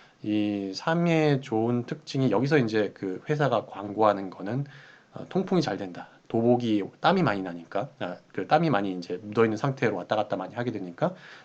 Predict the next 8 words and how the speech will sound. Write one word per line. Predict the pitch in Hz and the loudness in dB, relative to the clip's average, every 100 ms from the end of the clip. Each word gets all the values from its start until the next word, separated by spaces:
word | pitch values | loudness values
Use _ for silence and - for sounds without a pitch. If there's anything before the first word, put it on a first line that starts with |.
| - | -2
땀이, | 147 151 139 117 117 - | 2 4 6 4 0 -10
그 | - 98 90 87 | -10 -6 -6 -8
습기가 | - - - - 98 | -6 -6 -4 -2 -2
배출이 | - - - 95 | -4 -10 -8 -8
잘 | - 92 87 | -6 -6 -6
돼야 | - 95 87 | -8 -8 -8
되고, | - 139 165 - - - _ | -6 -4 -4 -6 -20 -20 _
그다음에, | - 90 90 135 | -12 -8 -4 -4